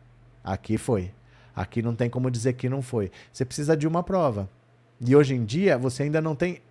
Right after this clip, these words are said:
essa prova contundente. O fato todo mundo sabe. Ninguém duvida, ninguém acha que o Bolsonaro é inocente. Mas você precisa ter a prova ali nos autos. E isso vai acontecer.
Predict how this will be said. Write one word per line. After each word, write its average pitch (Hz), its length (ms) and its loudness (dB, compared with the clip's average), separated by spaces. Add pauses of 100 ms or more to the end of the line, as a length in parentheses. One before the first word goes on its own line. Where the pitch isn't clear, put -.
essa 196 340 4
prova 185 340 4
contundente. 185 680 -2 (220)
O 135 80 0
fato 123 360 2
todo 175 240 0
mundo 202 220 -2
sabe. 127 460 -2 (280)
Ninguém 131 320 2
duvida, 165 540 0
ninguém 156 400 -2
acha 156 320 2
que - 100 -6
o 156 60 -2
Bolsonaro 135 500 0
é 139 60 0
inocente. 143 640 -4 (240)
Mas 113 140 -2
você 113 180 -2
precisa 127 220 0
ter 143 140 4
a 135 60 6
prova 123 380 6
ali 165 300 2
nos 185 260 -2
autos. 123 540 0
E 123 260 -2
isso 143 180 -2
vai 196 160 6
acontecer. 226 680 2